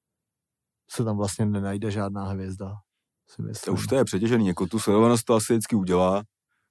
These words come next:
Speaker 2: ale už na to prostě nečumí celá republika, jakoby, víš co.
Speaker 1: Jakoby
Speaker 2: Okicky, ty vole.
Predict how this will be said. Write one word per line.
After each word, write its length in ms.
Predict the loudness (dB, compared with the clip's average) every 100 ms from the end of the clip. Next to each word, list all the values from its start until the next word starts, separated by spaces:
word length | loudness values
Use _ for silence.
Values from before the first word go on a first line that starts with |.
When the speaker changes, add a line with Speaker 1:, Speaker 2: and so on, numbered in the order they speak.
| _
Speaker 2:
ale 140 | 0 2
už 120 | 2
na 80 | 2
to 120 | 2
prostě 220 | 2 0
nečumí 400 | 0 0 -2 -4
celá 260 | -2 -2 0
republika, 560 | -2 -6 -8 -8 -6 -8
jakoby, 320 | -10 -12 -12
víš 160 | -12 -14 -8
co. 60 |
Speaker 1:
Jakoby 460 | -8 -6 -6 -2 0
Speaker 2:
Okicky, 500 | 0 0 -4 -6 -12
ty 140 | -12
vole. 200 | -14 -14